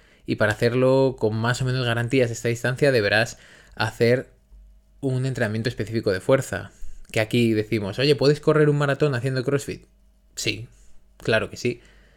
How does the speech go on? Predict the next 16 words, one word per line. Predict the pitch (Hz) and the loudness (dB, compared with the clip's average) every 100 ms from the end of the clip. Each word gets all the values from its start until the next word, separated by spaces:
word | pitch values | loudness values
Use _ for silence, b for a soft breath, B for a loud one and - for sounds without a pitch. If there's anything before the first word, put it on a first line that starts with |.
| b b b b b _ | b b b b b _
No | 135 131 | -4 -4
me | |
estoy | 120 110 | -2 -4
refiriendo | 98 104 101 92 | -4 -4 -6 0
a | 110 | 0
eso. | 143 - - _ | 0 -6 -20 _
No | - 107 120 | -12 -4 -2
digo | 120 113 92 | 0 -2 -4
que | 104 | -6
sea | - | -4
incompatible, | 104 95 101 101 104 147 - - _ - - | -6 -6 -12 -6 2 2 2 -10 _ -16 -4
pero | 104 98 | -2 -2
lo | |
harías | 95 101 107 | -6 -6 -4
mucho | 120 123 | -4 -4
mejor | 123 113 131 139 160 | -6 0 2 0 -4